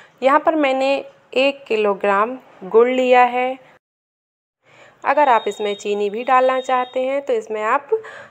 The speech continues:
आधा गुड़ और आधा चीनी ले सकते हैं,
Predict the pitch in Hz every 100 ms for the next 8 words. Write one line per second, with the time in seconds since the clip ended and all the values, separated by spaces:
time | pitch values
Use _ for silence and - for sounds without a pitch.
0 | - 190 185 202 196 269 330 - 214 190
1 | 196 196 196 190 196 208 220 - - 269
2 | 262 285